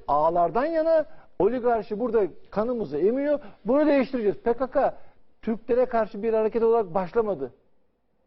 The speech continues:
Önceden bunu söylesek taşa tutarlardı. Şimdi söyleyebiliyoruz. Ama olay budur. Devlet bunu analiz etmedi.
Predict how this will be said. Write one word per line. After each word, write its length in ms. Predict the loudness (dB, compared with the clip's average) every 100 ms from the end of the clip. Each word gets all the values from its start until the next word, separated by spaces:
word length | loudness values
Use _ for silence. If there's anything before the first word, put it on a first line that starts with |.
| -6
Önceden 340 | 0 2 2
bunu 100 | -2
söylesek 360 | -4 -4 -2 -6
taşa 200 | -4 -6
tutarlardı. 480 | -2 0 0 0 -4 -14 _
Şimdi 220 | -4 -2
söyleyebiliyoruz. 500 | 0 0 0 -2 -10 -10 -4
Ama 160 | 0
olay 360 | 2 2 2 2
budur. 240 | 2 2 -2 -10 -14
Devlet 420 | -2 0 0 0 -2
bunu 160 | -4
analiz 360 | -2 -2 -2 -2
etmedi. 520 | -2 -2 -4 -4 -8